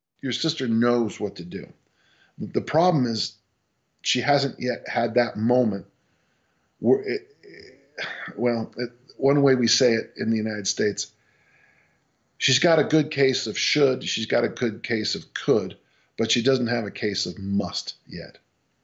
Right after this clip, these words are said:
Should your sister lose weight? Well, at five four, two sixty, I mean, yeah, I mean, she, uh, she should. I mean, that, uh,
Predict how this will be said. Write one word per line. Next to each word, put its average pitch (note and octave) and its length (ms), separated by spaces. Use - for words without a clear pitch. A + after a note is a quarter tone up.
Should F#3+ 380
your E3 120
sister C3 420
lose A2 300
weight? F#2+ 260
Well, C#3+ 440
at C#3 100
five F3 340
four, E3+ 340
two C#3 200
sixty, F#3 560
I B2+ 60
mean, G#2+ 380
yeah, G#2+ 260
I A2 300
mean, - 580
she, - 120
uh, - 300
she - 160
should. B2+ 500
I G#2+ 80
mean, G2+ 200
that, A#2+ 280
uh, G2 420